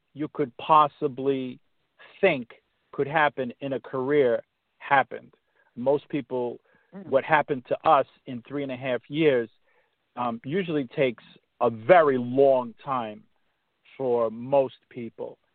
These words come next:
Speaker 1: and especially during a time where there was no social media. This was, um, this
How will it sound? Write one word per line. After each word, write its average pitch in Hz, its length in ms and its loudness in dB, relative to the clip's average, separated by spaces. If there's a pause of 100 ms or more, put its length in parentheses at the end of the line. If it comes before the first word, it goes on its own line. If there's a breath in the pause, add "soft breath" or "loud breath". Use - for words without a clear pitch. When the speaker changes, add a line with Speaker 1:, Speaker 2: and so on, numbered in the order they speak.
(240)
Speaker 1:
and 120 100 -10
especially 143 600 0
during 127 300 -4
a 117 80 -4
time 135 340 -2
where - 80 -2
there 117 160 2
was 143 340 4
no 123 160 -2 (120)
social 123 340 -2
media. 123 560 -6 (640)
This 120 280 2 (100)
was, 127 340 2
um, 117 320 0 (420)
this 127 240 0